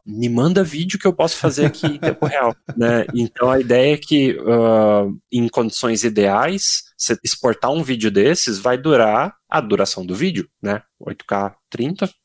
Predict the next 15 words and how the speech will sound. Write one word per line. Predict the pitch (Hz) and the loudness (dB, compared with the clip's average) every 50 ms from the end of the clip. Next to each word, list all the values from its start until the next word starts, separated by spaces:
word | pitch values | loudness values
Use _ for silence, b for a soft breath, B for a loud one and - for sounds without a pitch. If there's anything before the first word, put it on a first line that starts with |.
| - - | -20 -20
Então, | 170 131 - 107 - - 101 98 | -20 -18 -16 -12 -8 -6 -4 -4
se | - | -2
você | - 101 - - | -2 -2 -2 0
tem | 95 113 | 0 -2
um | 113 107 | 0 0
vídeo | 113 113 104 113 | 0 0 0 -2
de | 110 107 | -2 -2
dez | 110 104 101 104 104 104 | 0 0 0 0 0 -2
minutos, | 131 139 147 147 170 175 - 220 - - - _ | -4 -2 0 0 -2 -2 -4 -6 -6 -6 -6 _
em | - 104 | -6 -4
condições | - 107 104 98 - - 98 98 - | -2 -2 -2 -2 -2 -2 -2 0 0
ideais, | 107 113 123 131 120 110 117 143 165 - - - - - - 117 | 0 0 2 2 2 2 0 0 -2 -4 -6 -6 -8 -6 0 2
ou, | 123 123 - - | 2 2 4 4
ou | 123 131 127 | 4 4 4
melhor, | 131 127 120 113 110 104 98 90 - | 4 4 4 4 4 4 2 0 -2